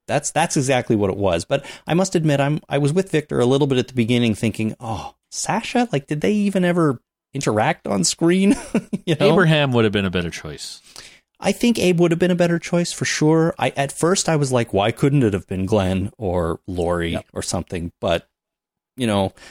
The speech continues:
Speaker 1: I, I get it now. I sort of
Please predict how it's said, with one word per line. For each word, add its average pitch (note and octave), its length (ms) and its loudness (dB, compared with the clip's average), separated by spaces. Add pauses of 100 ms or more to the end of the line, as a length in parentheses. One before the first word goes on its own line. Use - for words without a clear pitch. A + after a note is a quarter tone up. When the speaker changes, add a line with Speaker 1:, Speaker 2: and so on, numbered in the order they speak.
(320)
Speaker 1:
I, G2 200 -4 (100)
I A2+ 80 -4
get G2+ 260 0
it - 140 -4
now. E2 400 -4
I F#2+ 100 -10
sort A2 280 2
of - 280 -2